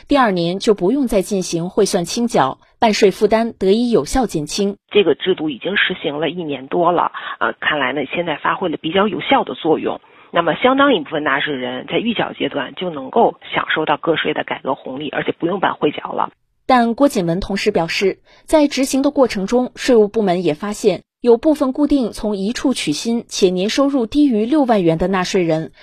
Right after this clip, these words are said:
Speaker 1: 虽然全年算账不用缴税，但因其个月间收入波动较大，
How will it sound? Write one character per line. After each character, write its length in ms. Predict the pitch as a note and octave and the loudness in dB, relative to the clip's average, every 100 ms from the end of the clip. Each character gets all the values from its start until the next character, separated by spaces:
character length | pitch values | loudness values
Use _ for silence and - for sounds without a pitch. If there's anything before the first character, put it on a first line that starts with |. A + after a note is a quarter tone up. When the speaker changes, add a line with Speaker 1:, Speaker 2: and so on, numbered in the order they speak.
| - | -20
Speaker 1:
虽 180 | - C4+ | 0 2
然 300 | B3+ G#3 A3 | 4 2 0
全 220 | - B3+ | 0 2
年 120 | C4 C#4+ | 2 2
算 220 | D#4 B3+ | 0 0
账 260 | C4 A3 | 0 0
不 160 | G3 F3+ | 0 2
用 140 | C#4+ | 2
缴 160 | A#3+ D#3 | 0 -2
税， 340 | - F#3+ E3 _ _ - | 2 2 2 _ _ -6
但 160 | - A#3+ | 2 2
因 160 | A#3+ B3 | 2 0
其 240 | - G3 | 0 0
个 160 | A3+ A3+ | 4 6
月 160 | G3+ | 6
间 260 | F#3 A#3 A#3+ | 4 0 0
收 220 | - C4+ | 2 2
入 200 | C4 G3+ | 2 0
波 200 | G3 C#4 | 2 -2
动 160 | C4+ G#3 | 0 -2
较 180 | A3 | -2
大， 280 | G3 G#3+ F3+ | 0 -2 -4